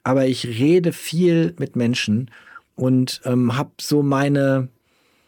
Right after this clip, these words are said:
meine offenen Stellen im Kopf, in die dann immer mal wieder was Spannendes reinfällt, wo ich denke, so genau das habe ich lange gesucht. Das ist eine super Idee.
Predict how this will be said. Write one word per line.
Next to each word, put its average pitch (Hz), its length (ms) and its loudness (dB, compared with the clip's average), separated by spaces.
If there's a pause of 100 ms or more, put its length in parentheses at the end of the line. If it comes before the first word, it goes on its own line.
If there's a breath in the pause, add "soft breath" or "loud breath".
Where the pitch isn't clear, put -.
(200)
meine 135 380 0
offenen 170 440 0
Stellen 143 920 0
im 110 200 0
Kopf, - 680 -8
in 127 160 0
die 156 100 0
dann 156 140 0
immer 160 240 2
mal 151 200 0
wieder 139 220 2
was 127 120 -2
Spannendes 139 500 -2
reinfällt, 101 640 -2
wo 110 60 -2
ich 107 100 -6
denke, 117 240 -2
so 110 120 -2
genau 135 520 2
das 120 340 -2
habe 113 140 -4
ich 107 120 -8
lange 120 340 0
gesucht. 107 460 -4 (400 loud breath)
Das 113 200 -4
ist 110 140 -8
eine 101 120 0
super 117 400 -2
Idee. 92 440 -4